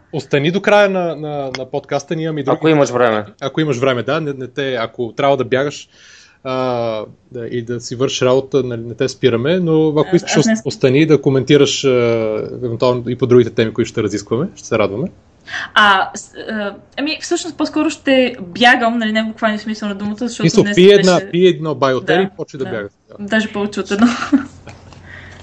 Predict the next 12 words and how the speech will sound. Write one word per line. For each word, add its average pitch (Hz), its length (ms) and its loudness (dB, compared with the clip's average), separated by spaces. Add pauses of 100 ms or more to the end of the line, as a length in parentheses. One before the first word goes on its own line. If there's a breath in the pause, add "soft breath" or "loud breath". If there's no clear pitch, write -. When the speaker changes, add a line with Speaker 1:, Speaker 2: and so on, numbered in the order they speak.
(680 loud breath)
Speaker 3:
Еми, 247 200 8
благодаря, 233 360 4
момчета, 302 340 0
беше 269 220 -6
ми 269 60 -6
много 254 200 -4
забавно 233 360 -2
да 233 80 -6
си 226 200 -8
поговоря 208 400 -6
с 202 160 -8
вас. 196 500 -6